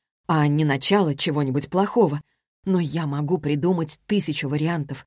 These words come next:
при которых всё может пойти не так. После этого Престер говорит, что мы можем ехать домой.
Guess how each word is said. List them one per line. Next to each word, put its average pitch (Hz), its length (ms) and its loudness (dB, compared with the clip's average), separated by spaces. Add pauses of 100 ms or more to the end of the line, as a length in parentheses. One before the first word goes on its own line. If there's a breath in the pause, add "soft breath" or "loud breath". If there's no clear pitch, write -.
(200)
при 185 120 -2
которых 143 400 -2
всё - 240 -4
может 139 320 -4
пойти 139 360 -6
не 143 160 -2
так. 151 380 -8 (1000)
После 220 420 4
этого 214 240 0
Престер 220 420 0
говорит, 185 360 0
что 190 280 0
мы 190 240 0
можем 196 360 0
ехать 156 420 -4
домой. 139 460 -4